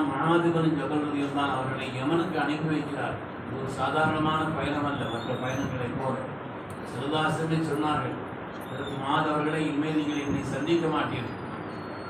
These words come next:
திரும்ப வரும் பொழுது என்னுடைய கபருக்கு அருகில் நடந்து செல்வீர்கள்" என்று சொன்னார். அப்படி வழி அனுப்பிய பயணம். ஸல்லல்லாஹு அலைஹி வஸல்லம் கீழே நடந்து வர்றாங்க. முஆது தான் வாகனத்தில் அமர்ந்திருக்கிறான். பல உபதேசங்களை செய்து கொண்டே வந்தார்.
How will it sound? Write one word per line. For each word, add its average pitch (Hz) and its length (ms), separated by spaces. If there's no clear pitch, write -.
திரும்ப 160 280
வரும் 160 300
பொழுது 170 220
என்னுடைய 156 280
கபருக்கு 170 640
அருகில் 160 320
நடந்து 160 240
செல்வீர்கள்" 160 440
என்று - 160
சொன்னார். 117 380
அப்படி 185 380
வழி 165 300
அனுப்பிய 185 420
பயணம். 160 440
ஸல்லல்லாஹு 151 320
அலைஹி 156 80
வஸல்லம் 151 240
கீழே 175 140
நடந்து 156 340
வர்றாங்க. 151 380
முஆது 151 360
தான் 143 220
வாகனத்தில் 160 600
அமர்ந்திருக்கிறான். - 640
பல 156 180
உபதேசங்களை 175 680
செய்து 170 260
கொண்டே 170 260
வந்தார். 143 520